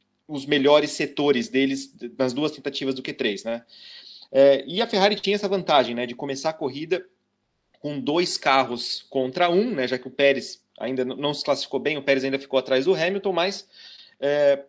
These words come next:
era a chance que a Ferrari teve, e no começo da prova o Leclerc ficou até no encalço, né? Ele tentou acompanhar o ritmo do Verstappen, só que depois, dali em diante, né, de metade da prova em diante, acho que as coisas se degringolaram um pouco pro lado da Ferrari, né? Tanto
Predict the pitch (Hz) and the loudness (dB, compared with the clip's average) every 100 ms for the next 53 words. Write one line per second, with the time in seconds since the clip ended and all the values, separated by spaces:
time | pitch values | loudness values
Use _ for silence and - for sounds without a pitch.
0 | _ - 180 208 - 208 214 196 190 170 | _ -2 2 2 0 -2 -2 -6 -6 -6
1 | 175 170 247 254 269 233 202 240 208 185 | -6 -4 -6 -6 -6 -4 -4 -2 -6 -4
2 | 190 208 185 185 190 - - 214 220 190 | -2 0 -2 -2 -4 -8 -4 -2 0 -4
3 | 175 151 151 131 - 135 135 156 139 180 | -6 -8 -2 -2 -2 -10 -12 -14 -6 -2
4 | 190 180 143 139 127 135 135 127 131 190 | -2 -4 -8 -4 -4 -6 -14 -14 -10 -10
5 | - 156 175 196 196 _ - _ _ - | -4 -2 -2 -4 -10 _ -20 _ _ -2
6 | 180 202 196 196 175 190 185 - _ 170 | -2 2 0 0 2 2 0 -10 _ 2
7 | 165 160 220 220 165 196 170 139 135 156 | 2 0 -8 -6 -2 -4 -4 -8 -8 -10
8 | 156 185 220 190 180 170 147 147 160 202 | -6 -2 -2 -4 -4 -2 -2 -4 -4 -2
9 | 180 190 202 - _ - 151 - 165 - | -2 -6 -10 -14 _ -6 -6 -4 -6 -6
10 | 165 160 160 156 - 165 135 104 - _ | -4 -4 -4 -8 -8 -8 -8 -10 -14 _
11 | _ 131 147 143 175 170 160 139 135 127 | _ -8 -6 -6 -6 -2 2 4 4 2
12 | 127 127 139 139 139 139 135 - 151 127 | -2 -4 -6 -6 0 0 0 -6 -6 -4
13 | 110 113 113 175 214 208 | -4 -6 -4 -2 -2 -6